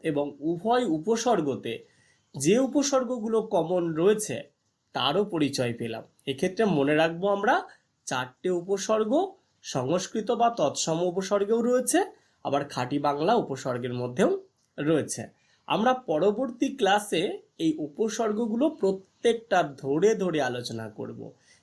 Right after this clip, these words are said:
যে কেমন প্রশ্ন আসতে পারে আর কিভাবে কোন উপসর্গ কার পাশে বসবে, সেটা আমরা জানব। যাই হোক, দেখা হচ্ছে আগামী দিন আবারও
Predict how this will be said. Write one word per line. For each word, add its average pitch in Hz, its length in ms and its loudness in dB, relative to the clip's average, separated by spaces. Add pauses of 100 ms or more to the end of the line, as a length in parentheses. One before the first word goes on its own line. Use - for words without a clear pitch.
যে 151 140 0
কেমন 175 540 2
প্রশ্ন 240 600 -2
আসতে 156 440 0
পারে 226 420 0
আর 165 440 2 (380)
কিভাবে 214 800 0
কোন 202 340 4
উপসর্গ 208 800 0
কার 165 260 2
পাশে 262 340 0
বসবে, 208 680 0 (260)
সেটা 151 340 0
আমরা 147 420 0 (380)
জানব। 110 500 -6 (480)
যাই 175 240 4
হোক, 240 260 0
দেখা 156 340 -2
হচ্ছে 226 280 -2
আগামী 202 380 0
দিন 277 320 0 (100)
আবারও 185 540 2